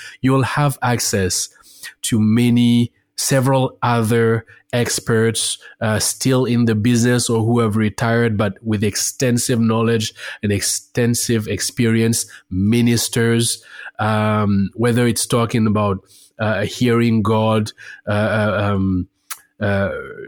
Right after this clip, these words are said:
like marketing, sales, uh, streamlining your operations,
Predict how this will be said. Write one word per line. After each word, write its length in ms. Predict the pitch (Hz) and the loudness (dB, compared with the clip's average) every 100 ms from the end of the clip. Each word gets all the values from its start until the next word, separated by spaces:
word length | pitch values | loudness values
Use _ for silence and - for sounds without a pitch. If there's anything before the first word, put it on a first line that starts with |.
| - | -4
like 340 | 110 95 - - | -4 -4 -8 -8
marketing, 840 | 110 123 120 120 110 123 117 117 | -2 0 0 0 0 2 2 2
sales, 800 | 113 - 123 120 117 117 - - - - - - | 0 0 0 2 2 0 -2 -6 -10 -18 -10 -4
uh, 420 | 110 110 107 107 78 78 - - 87 | 0 2 0 0 -4 -10 -16 -12 -8
streamlining 840 | - 135 123 123 120 120 120 117 | -2 2 2 4 4 4 4 4
your 220 | 113 113 | 2 2
operations, 920 | 104 117 117 117 - 117 113 113 - | 0 0 2 0 0 0 0 0 -4